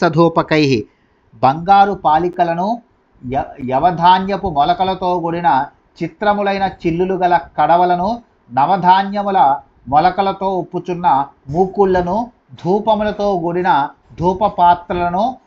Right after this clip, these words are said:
అచట ఉంచిరి. శంఖపాత్రైః స్రువైః సృగ్భిః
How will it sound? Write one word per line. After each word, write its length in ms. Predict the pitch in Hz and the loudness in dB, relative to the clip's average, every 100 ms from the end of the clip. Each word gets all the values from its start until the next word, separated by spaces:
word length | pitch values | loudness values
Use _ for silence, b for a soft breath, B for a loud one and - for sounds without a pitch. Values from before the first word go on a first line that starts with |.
| - | -4
అచట 260 | - 196 208 | -2 -2 -2
ఉంచిరి. 680 | 180 160 160 147 143 123 - _ _ _ _ _ _ _ - _ _ _ - | -2 -4 -4 -4 -2 -4 -8 _ _ _ _ _ _ _ -20 _ _ _ -2
శంఖపాత్రైః 1160 | 156 180 208 208 196 185 180 - 175 202 208 127 - _ - | -2 0 0 2 4 2 0 0 2 4 2 0 -6 _ -2
స్రువైః 580 | 156 165 180 214 214 117 - - | 2 4 4 4 2 -2 -6 -6
సృగ్భిః 680 | 156 151 185 190 175 139 | -6 -2 0 4 4 2